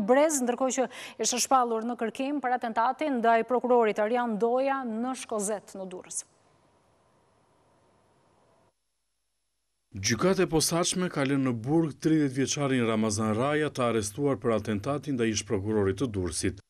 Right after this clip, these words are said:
Speaker 2: Arjan Doja. Në seancën e zhvilluar me dyert të mbyllura, Raja ka mohuar për fshirjen e tij në ngjarjen e ndodhur katër vite më parë,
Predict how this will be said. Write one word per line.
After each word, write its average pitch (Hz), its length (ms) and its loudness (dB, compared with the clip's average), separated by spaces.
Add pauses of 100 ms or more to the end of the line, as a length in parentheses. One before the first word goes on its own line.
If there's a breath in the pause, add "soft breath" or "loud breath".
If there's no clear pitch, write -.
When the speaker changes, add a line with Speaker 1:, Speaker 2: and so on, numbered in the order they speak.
Speaker 2:
Arjan 127 480 2
Doja. 85 380 0 (300)
Në 123 160 2
seancën 156 480 0
e 139 80 2
zhvilluar 131 400 0
me 127 80 4
dyert 117 320 0
të 113 140 0
mbyllura, 160 580 -2
Raja 160 320 0
ka 135 120 -4
mohuar 127 440 0
për 120 160 -2
fshirjen 110 400 0
e 127 80 -6
tij 95 220 0 (260)
në 120 140 4
ngjarjen 165 460 0
e - 80 0
ndodhur 127 400 0
katër 127 280 -4
vite 107 240 0
më 127 160 -2
parë, 92 260 -2